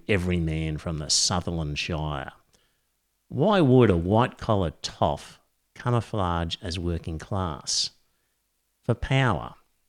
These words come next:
Australia is divided between cosmopolitans and parochials. The cosmopolitans, well-educated and affluent, are concentrated in Sydney, Canberra and Melbourne. Parochials are located on the fringes of cities and in the regions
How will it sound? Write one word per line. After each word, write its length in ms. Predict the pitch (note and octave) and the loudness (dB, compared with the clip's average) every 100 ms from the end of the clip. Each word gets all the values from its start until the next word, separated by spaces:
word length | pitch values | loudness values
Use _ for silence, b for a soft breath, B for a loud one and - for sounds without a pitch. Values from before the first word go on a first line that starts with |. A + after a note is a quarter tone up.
| - | -6
Australia 480 | A2+ - C#3+ D#3+ D3 | -4 0 2 4 4
is 80 | |
divided 460 | G#2+ F#2 G2 G2 G2 | 2 2 6 4 4
between 360 | F2+ - F#2+ F2 | -2 -4 -4 -2
cosmopolitans 1040 | - C#3 C3 - B2 D3 E3+ E3 E3 - - | 4 4 4 0 2 2 2 0 0 -2 -4
and 120 | G#2 | -8
parochials. 1000 | - F#2 D#2+ F#2+ - - - - - - - | -6 -2 -2 -2 -4 -10 -12 -10 -10 -10 -14
The 80 | |
cosmopolitans, 1040 | - B2+ G#2+ F2+ - B2+ D3+ A#3+ C#4 - - _ _ _ _ _ - | -4 -2 0 -2 0 0 2 0 0 -2 -8 _ _ _ _ _ -2
well-educated 760 | G2+ F2+ G2+ F#2+ - E2+ E2+ | 0 2 0 -2 -4 -2 -2
and 180 | D#2 C#2+ | -2 -4
affluent, 540 | F2 E2 - C#3+ F#2 - - | -8 -6 -4 -2 -4 -8 -10
are 100 | D#2+ | -10
concentrated 760 | - F#2 - E2+ - D#2+ D#2+ | -6 -6 -4 -6 -4 -4 -2
in 120 | D#2 D2 | -4 -4
Sydney, 300 | - E2+ D#2 | -4 -4 -6
Canberra 300 | F2 D#2 C#2 | -6 -6 -4
and 40 | |
Melbourne. 360 | E2+ F3+ E4 C#4+ - B B B B _ _ | -2 0 0 -2 -10 B B B B _ _
Parochials 800 | - G#2 G2 G#2 - G#2 E2+ E2+ - | -4 0 4 2 2 0 2 -2 -4
are 80 | F#2 | -8
located 580 | E2 D#2+ - F2 E2 D#2+ | -6 -8 -6 -4 -2 -2
on 80 | D#2 | -4
the 80 | |
fringes 540 | D2 - F#2+ F2+ E2+ D#2+ | -8 -8 -2 0 0 0
of 100 | D2+ | 0
cities 460 | - F2+ E2 D#2+ | 0 0 -2 -2
and 80 | D#2+ | -4
in 100 | D#2+ | -4
the 80 | D2+ | -4
regions 640 | D2+ E2 D#2+ D2 C2 - | -2 -2 -2 -6 -10 -12